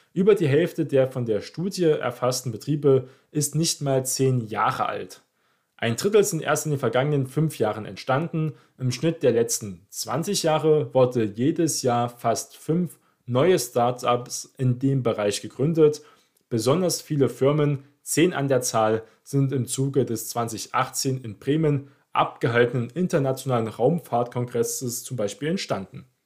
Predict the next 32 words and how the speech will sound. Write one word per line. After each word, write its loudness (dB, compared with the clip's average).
Und -4
da 6
sieht -2
man 2
eine 0
starke 0
Entwicklung. 0
Es -8
ist 0
natürlich -4
ein -8
sehr -2
riskantes -2
Spiel. 0
Die -4
Unternehmen -2
verdienen -12
natürlich -10
erstmal -10
kein 0
Geld, 4
haben -4
teilweise 2
nicht -6
einmal -8
Umsatz, 2
haben -4
also -10
nur 0
Kosten, -2
Kosten, -2
Kosten. -2